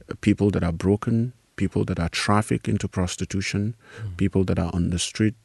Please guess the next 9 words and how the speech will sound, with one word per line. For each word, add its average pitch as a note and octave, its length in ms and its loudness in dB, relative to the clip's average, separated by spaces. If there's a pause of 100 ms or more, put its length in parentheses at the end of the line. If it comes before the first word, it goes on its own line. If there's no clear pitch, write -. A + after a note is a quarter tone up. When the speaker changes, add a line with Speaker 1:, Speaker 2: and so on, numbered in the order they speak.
(200)
Speaker 1:
uh, F2+ 200 -2
trafficked G2+ 380 0
into F#2 200 -2
drug F#2+ 260 0
dealers. G2 480 0 (360)
And G2 460 6
I - 100 0
find B2+ 380 4
myself G#2 480 2